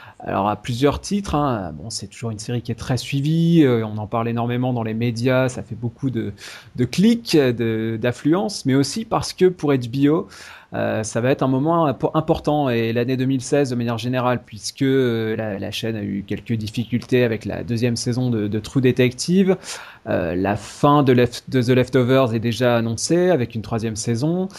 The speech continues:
La, la nouvelle série, euh, très ambitieuse, à gros budget, qui s'appelle Westworld, a connu aussi quelques déboires, euh, avec la production qui a été arrêtée, un peu retardée. Donc tout ça, c'est un petit peu encore, euh, en travaux. On sait pas exactement ce que ça va donner.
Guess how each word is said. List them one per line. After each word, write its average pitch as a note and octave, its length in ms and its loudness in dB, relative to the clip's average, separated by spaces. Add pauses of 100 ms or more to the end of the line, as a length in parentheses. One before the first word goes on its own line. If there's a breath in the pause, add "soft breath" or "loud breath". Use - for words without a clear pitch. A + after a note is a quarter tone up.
(400 loud breath)
La, - 160 -6
la A2+ 160 2
nouvelle A#2+ 320 4
série, C#3+ 580 2
euh, A#2 180 2
très C3+ 340 -2
ambitieuse, D3 880 4
à A#2 160 -2
gros B2+ 180 -4
budget, C3 460 0
qui C#3 60 -10
s'appelle A2+ 340 -2
Westworld, C#3 760 2
a F#2+ 220 -6
connu B2+ 360 -4
aussi B2 220 -6
quelques A#2+ 380 -2
déboires, C3 640 4
euh, A2 100 0
avec - 480 -12
la B2 80 -4
production A2 420 -4
qui - 120 -2
a A2 40 4
été A2 160 0
arrêtée, A#2 460 2
un A#2 80 2
peu A#2+ 140 -4
retardée. A#2+ 560 2
Donc A#2 160 -4
tout - 120 -8
ça, C3 240 4
c'est - 160 -6
un G#2+ 80 -4
petit - 200 -12
peu C3 300 4
encore, B2 400 2
euh, A2 100 -2
en A2 140 -6
travaux. C#3+ 540 4
On F3+ 60 0
sait - 140 -6
pas A2+ 180 -4
exactement B2+ 580 0
ce C3+ 80 -6
que B2 80 -2
ça A2+ 160 -4
va A2 140 -4
donner. B2 380 0